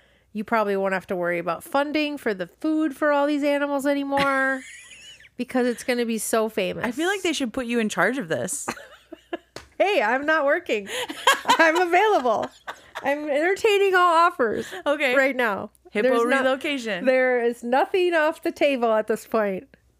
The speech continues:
Speaker 2: Melissa was just in Colombia. You could ask
Speaker 1: That's
Speaker 2: her
Speaker 1: what I
Speaker 2: that.
Speaker 1: was gonna
Speaker 2: She
Speaker 1: ask
Speaker 2: said it
Speaker 1: her.
Speaker 2: was amazing.
Speaker 1: Did she see any hippos?
Speaker 2: Oh, you, you know what?
Speaker 1: We need to ask her.
Speaker 2: I asked her if she wanted to be on the podcast this weekend, and then I forgot that I asked her that. I'm gonna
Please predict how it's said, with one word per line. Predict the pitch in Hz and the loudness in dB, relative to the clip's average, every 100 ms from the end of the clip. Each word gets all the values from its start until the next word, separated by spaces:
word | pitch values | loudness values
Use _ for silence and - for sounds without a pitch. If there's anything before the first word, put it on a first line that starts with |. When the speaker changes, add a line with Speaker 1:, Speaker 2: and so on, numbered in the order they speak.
| _ | _
Speaker 2:
Melissa | - 220 320 403 | -8 -4 -2 -2
was | - 262 | -4 -4
just | 311 - | -6 -6
in | 370 | -8
Colombia. | 349 190 175 165 156 147 | -6 -4 -4 -2 -2 -4
You | 185 | -6
could | 214 226 | -6 -2
ask | 247 | 0
Speaker 1:
That's | 302 370 | 2 2
Speaker 2:
her | |
Speaker 1:
what | 311 | 2
I | 320 | 2
Speaker 2:
that. | |
Speaker 1:
was | 330 | 2
gonna | 330 302 | 0 2
Speaker 2:
She | 262 339 269 | 4 2 2
Speaker 1:
ask | 262 | 2
Speaker 2:
said | 269 | 4
it | |
Speaker 1:
her. | 220 | 4
Speaker 2:
was | 190 269 | 2 0
amazing. | 240 262 339 180 | 0 0 0 -2
Speaker 1:
Did | 247 214 | -4 -2
she | 294 | -4
see | 277 294 302 | -2 -2 0
any | 311 302 | 0 -2
hippos? | 339 330 220 185 226 - | -2 2 2 2 -4 -2
Speaker 2:
Oh, | 233 277 285 | 0 2 2
you, | 262 277 - | 2 0 -2
you | 220 | -2
know | 220 220 | 0 0
what? | 247 - _ _ - | 0 -4 _ _ -10
Speaker 1:
We | 247 | -4
need | 269 | -2
to | 247 - | -2 0
ask | 196 - - | -4 -6 -14
her. | - - _ _ | -12 -12 _ _
Speaker 2:
I | 220 254 226 | -2 -2 2
asked | 226 240 | 0 2
her | 269 | -2
if | 233 | -2
she | 240 | -2
wanted | 226 220 | -2 -2
to | |
be | 214 | -2
on | 202 | -4
the | |
podcast | 196 190 190 190 175 | -2 -4 -2 -4 -4
this | 170 - | -8 -8
weekend, | 165 170 | -6 -4
and | 165 | -4
then | 160 | -2
I | 156 | -4
forgot | 156 160 160 160 | -6 -2 -2 -2
that | 165 | -4
I | 156 147 - - | -4 -6 -10 -4
asked | 151 156 | -4 -2
her | 156 | -8
that. | 143 131 - - _ _ _ _ - | -8 -10 -10 -16 _ _ _ _ -2
I'm | 214 | 0
gonna | 254 285 | 0 -2